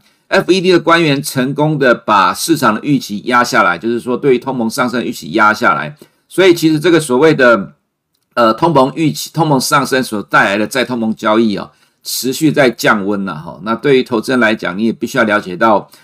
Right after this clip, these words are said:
虽然我们看台湾的媒体每天都在跟你讲通膨，大做文章说通膨怎么样怎么样，但其实金融市场已经不太去反映这一块了啦哈，直接在反映二零二二年之后的一个状况了哈。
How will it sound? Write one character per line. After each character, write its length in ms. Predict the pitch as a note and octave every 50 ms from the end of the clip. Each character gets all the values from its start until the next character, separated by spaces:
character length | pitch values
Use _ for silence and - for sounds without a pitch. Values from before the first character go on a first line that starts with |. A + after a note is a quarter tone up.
| _ _ _
虽 160 | - - F#3
然 120 | F3 F3 E3
我 40 |
们 80 | C#3+ B2+
看 220 | A2+ - E3 D3+
台 140 | D3+ - C3+
湾 80 | D3+ D#3
的 40 | D3
媒 200 | C3 A#2+ B2 A#2
体 100 | A2 G#2+
每 160 | G2+ G2 G2
天 180 | A2 B2+ B2+
都 60 | C3 C3
在 100 | B2+ A#2+
跟 140 | A#2 B2
你 60 | A#2+ A#2
讲 200 | G2+ F#2+ F2 E2+
通 280 | - - A2+ A#2 A#2+ G#2+
膨， 240 | G#2 G2 G#2+ G2
大 180 | - - B2+ A#2+
做 200 | A#2 B2 B2 A2+
文 180 | G#2+ G2 G#2 G2+
章 180 | G#2+ G#2+ A2
说 120 | G#2 - -
通 180 | - A2+ A#2
膨 180 | A2+ A2+ A#2 A2+
怎 140 | - - E2+
么 80 | F2+
样 140 | G#2 A2+ G#2
怎 120 | - F2+
么 60 | F#2+ G#2+
样， 100 | A2 G#2 -
但 100 | C3 B2 A2+
其 240 | - - - G#2+ A2+
实 260 | A2 - A2 A2 G#2+
金 200 | G2+ - C3+ B2+
融 100 | A#2+ A2+
市 160 | A2+ - C3+
场 260 | A2+ - A2+ - - - _ _ _ _ _ _ _ _ -
已 160 | - A2 G#2+
经 240 | - C3+ C#3+ D3 -
不 140 | - B2
太 360 | B2+ - - D3+ D#3 D3 C3+ B2
去 140 | - -
反 260 | C#3 - - G#2 G#2 B2
映 80 | A#2+
这 120 | A2+ - A#2+
一 80 | A#2
块 240 | A2+ - - B2+ A2
了 100 | F#2 D#2+
啦 100 | D#2+ D#2+
哈， 120 | D#2 D2 -
直 140 | - - A2
接 160 | A#2+ C#3 C3
在 120 | B2+ C#3+
反 220 | - - F#2+ A2 A#2
映 80 | A#2
二 140 | - - B2
零 160 | A#2 A#2 -
二 240 | - B2+ B2 A#2+ A2+
二 240 | D#2+ G#2 A#2+ A2 G2+
年 200 | G2 G2 G2 G2+
之 200 | G2 - - A#2
后 240 | - - B2+ A2 F2+
的 120 | G2 F#2+
一 80 | G2 F#2+
个 160 | G2 G2 F#2
状 240 | - - C3 G#2 F#2
况 280 | - A#2+ A2+ G2+ E2
了 80 | D2 D2+
哈。 180 | F2 F#2 D2+